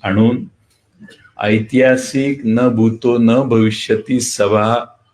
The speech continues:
त्या दिवशी तीन तारखेला आपण करायची आहे. त्यानंतर विधानसभेला राजेंच्या प्रचाराची एक सभा किंवा दोन तुम्ही तुमच्या धोरणानं होईल त्यावेळी सभा करू.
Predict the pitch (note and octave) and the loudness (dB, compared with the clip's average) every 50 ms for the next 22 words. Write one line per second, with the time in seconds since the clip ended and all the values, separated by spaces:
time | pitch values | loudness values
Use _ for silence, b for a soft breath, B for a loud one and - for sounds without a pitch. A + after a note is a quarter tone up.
0 | _ _ _ A2 G2+ G2 G#2 G#2 G#2 G#2 - - A2+ A2 - - G#2+ G#2 G#2 G#2 | _ _ _ -4 -2 -2 -2 -4 -4 -6 -6 -8 -8 -8 -4 -4 -4 -4 -2 -2
1 | G#2+ G#2 G2 F#2+ - - G#2+ G2 G2 F#2+ - - F#2+ F#2 F#2 F2+ F2+ G2+ G#2 G2+ | -2 -4 -4 -4 -8 -8 -6 -4 -4 -4 -4 -6 -6 -6 -4 -2 -2 0 -2 -2
2 | - - B2 C3 C3+ - - b b b b b b b b b b b _ _ | -2 -4 -2 -2 -2 -4 -8 b b b b b b b b b b b _ _
3 | - A#2+ A#2 A#2+ A#2+ B2 B2 B2 B2 A#2 A#2 A#2+ C#3 C#3+ C#3+ C#3+ C#3 G#2 F#2 G2+ | -4 -2 0 2 2 2 2 2 2 0 0 0 0 2 2 0 -4 -4 -4 -2
4 | G#2 G#2+ A#2 C3+ C#3 C#3 C3+ C3 - B2 A#2 A2+ A#2+ A#2 A#2+ C3+ C3+ C3+ B2+ A#2 | 0 0 0 0 0 0 -2 -2 0 0 0 2 2 2 2 2 2 2 2 0
5 | A2 G#2+ G#2+ A#2 A#2 A#2+ A#2 - - A#2+ A2 - - G#2 - - - B2+ A2+ A2+ | 0 0 0 -2 -2 -2 -4 -2 -2 -2 -2 -2 -4 -6 -6 -2 0 0 2 2
6 | A2+ G#2+ - - - - D#3 C#3+ C3 B2+ B2+ - - A2+ G2+ G#2 A2+ A2+ A2 A2 | 2 2 0 -4 -6 -4 0 0 0 0 -2 -2 -2 -2 0 2 2 2 2 2
7 | A2 - - G#2+ G#2 G#2+ G#2+ G#2 G2+ G#2+ A2 A2 A2 A2 A2 - G2+ G2+ G#2+ G#2 | 0 -4 -6 -4 -2 -2 -4 -2 0 0 2 2 2 0 -2 -6 -4 -4 -4 -6
8 | - - A2+ F#2+ F#2 - G#2+ G#2 G2+ G2+ F#2+ F#2 F2+ G2 G#2 G2+ G2+ G2 G2 - | -6 -12 -14 -14 -6 -2 -2 -2 -2 -2 -4 -4 -4 -2 -4 -4 -6 -8 -8 -8
9 | G#2+ G2+ G2 - _ _ B2 G#2+ A2 A#2+ C3+ D3+ D#3 D3+ - - A2+ - G#2 G2 | -10 -10 -10 -12 _ _ -2 0 2 2 2 2 2 0 0 -2 0 0 0 -2
10 | - - - F#2+ F2 F2 F2+ | -2 -4 -4 -4 -4 -4 -6